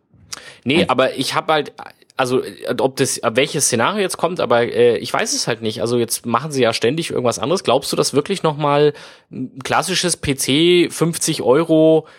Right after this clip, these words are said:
Speaker 1: Anno kommt, ohne Free-to-Play-Schnickschnack und so Zeugs? Ähm, oder ist der Zug einfach abgefahren, werden solche Spiele heute gar nicht mehr gemacht, weil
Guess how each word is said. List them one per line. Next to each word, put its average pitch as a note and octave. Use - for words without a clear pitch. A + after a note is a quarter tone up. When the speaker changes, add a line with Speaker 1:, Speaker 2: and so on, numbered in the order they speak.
Speaker 1:
Anno E3
kommt, F3
ohne F3+
Free-to-Play-Schnickschnack E3+
und E3+
so F3
Zeugs? -
Ähm, E3
oder C3+
ist -
der A#2+
Zug B2+
einfach A2+
abgefahren, G2
werden G2+
solche G2+
Spiele G#2
heute G2+
gar G2
nicht G2
mehr F#2+
gemacht, G2
weil G2+